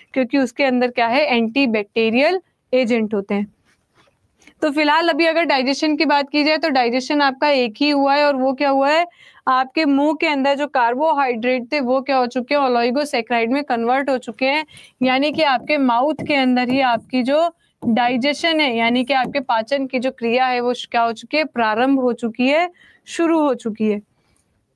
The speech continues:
अब देखिए, यहाँ से फिर वो जो आपका खाना है वो खाना जाएगा सीधे कहाँ, ईसोफेगस के अंदर। वो खाना कहाँ जाएगा? सीधे ईसोफेगस के अंदर। और ईसोफेगस में क्या होगा?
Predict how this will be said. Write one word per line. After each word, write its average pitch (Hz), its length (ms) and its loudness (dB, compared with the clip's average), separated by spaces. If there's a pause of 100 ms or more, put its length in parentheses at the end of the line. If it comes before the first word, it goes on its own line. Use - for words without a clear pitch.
(340)
अब 269 120 0
देखिए, 311 240 0
यहाँ 285 420 0
से 381 160 0
फिर 349 180 -2
वो 320 140 0
जो 311 140 0
आपका 311 280 0
खाना 277 380 0
है 302 180 0
वो 311 160 0
खाना 277 340 0
जाएगा 285 360 0
सीधे 294 340 0
कहाँ, 294 420 0 (360)
ईसोफेगस 285 840 0
के 294 120 -2
अंदर। 226 360 0
वो 240 140 -2
खाना 262 320 0
कहाँ 285 220 0
जाएगा? 277 320 0
सीधे 302 480 0 (640)
ईसोफेगस 294 1000 -2
के 339 140 0
अंदर। 285 520 2 (460)
और 285 180 2
ईसोफेगस 320 840 0
में 339 120 0
क्या 349 120 2
होगा? 311 380 0